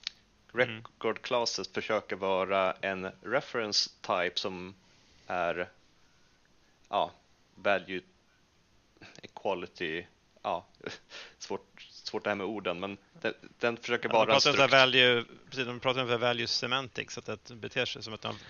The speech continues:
Speaker 1: men, men det är fortfarande som by reference.
Speaker 2: Exakt.
Speaker 1: Så att den kopieras inte på stacken i alla anrop.
Speaker 2: Exakt, exakt.
Speaker 1: Ja, just det.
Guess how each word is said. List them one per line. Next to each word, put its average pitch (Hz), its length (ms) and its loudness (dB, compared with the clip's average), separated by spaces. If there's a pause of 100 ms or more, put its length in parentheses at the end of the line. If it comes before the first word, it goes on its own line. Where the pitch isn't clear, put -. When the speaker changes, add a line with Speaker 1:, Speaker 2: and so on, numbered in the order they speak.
(240)
Speaker 1:
men, 110 300 -8
men 110 120 -12
det 113 60 4
är - 20 0
fortfarande 131 460 -2 (280)
som 110 160 -12
by 113 80 2
reference. 110 680 0
Speaker 2:
Exakt. - 320 -2
Speaker 1:
Så 113 60 -4
att 104 60 -6
den 107 100 -6
kopieras 120 540 -2
inte 113 160 -12
på 107 80 -12
stacken 117 380 -6
i - 20 -6
alla 104 180 -4
anrop. 104 320 -12 (100)
Speaker 2:
Exakt, - 520 -2
exakt. - 480 -8 (100)
Speaker 1:
Ja, 110 180 -6
just 110 160 -10
det. - 100 -14